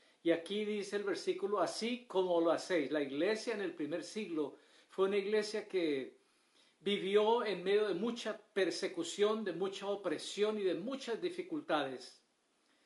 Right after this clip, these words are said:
Pero al mismo tiempo fue una iglesia compuesta de hombres y mujeres que le habían rendido su vida a Cristo y que entendían lo que debían hacer.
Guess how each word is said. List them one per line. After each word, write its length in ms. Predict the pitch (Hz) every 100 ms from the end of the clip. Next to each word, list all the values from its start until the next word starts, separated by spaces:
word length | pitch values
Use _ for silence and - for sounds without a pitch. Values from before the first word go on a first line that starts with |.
| _ _ _ _ _
Pero 160 | 202 214
al 100 | 208
mismo 280 | 269 262 -
tiempo 680 | 196 202 214 220 226 - - _ _ _
fue 240 | - 175
una 200 | 185 190
iglesia 720 | 165 190 190 214 208 208 208 - _ _ _ _ _ _ _ _ -
compuesta 520 | 170 165 190 - 190
de 60 |
hombres 280 | 180 175 185
y 60 | 185
mujeres 440 | 165 - 190 202
que 140 | - 160
le 60 |
habían 240 | 156 170 165
rendido 500 | 185 160 180 196 190
su 160 | -
vida 200 | 160 165
a 60 | 151
Cristo 380 | 202 214 - 196
y 80 |
que 140 | 196 170
entendían 840 | - 156 139 185 175 131 139 - _ _ _ _ _ _ _ _ _ _ _
lo 160 | 156 170
que 120 | 165
debían 280 | 156 175 180
hacer. 420 | 180 - 156